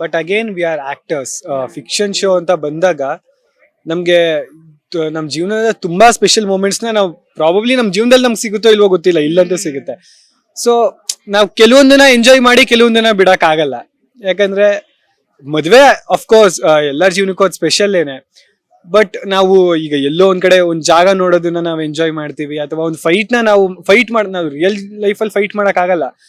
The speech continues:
Speaker 1: But ಇಲ್ಲಿ ನಾವು ಫೈಟ್ ನ ಎಂಜಾಯ್ ಮಾಡ್ತಾ ಇದೀವಿ ಅಂದಾಗ, being actors, ನಮ್ ಕೆಲ್ಸ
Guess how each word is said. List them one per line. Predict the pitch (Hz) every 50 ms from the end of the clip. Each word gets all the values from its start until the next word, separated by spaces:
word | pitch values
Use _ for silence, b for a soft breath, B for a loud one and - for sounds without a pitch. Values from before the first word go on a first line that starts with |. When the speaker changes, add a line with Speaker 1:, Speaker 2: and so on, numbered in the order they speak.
| b b b b b _ 185
Speaker 1:
But | 180 165 180
ಇಲ್ಲಿ | 196 226 269
ನಾವು | 277 269 233
ಫೈಟ್ | - - 208 240 277 254
ನ | 262 247
ಎಂಜಾಯ್ | 226 202 190 208 214 214
ಮಾಡ್ತಾ | 208 190 180 170 180
ಇದೀವಿ | 180 170 165 160 160 160 151
ಅಂದಾಗ, | 143 135 131 127 123 135 151 180 - _ _ _ _ _ _ _ _ 165 143 135 143
being | 175 208 247 269 262
actors, | 233 190 180 - _ - 175 160 175 185 - - 147
ನಮ್ | 135 143 170 196 208 190
ಕೆಲ್ಸ | - 196 190 185 170 - -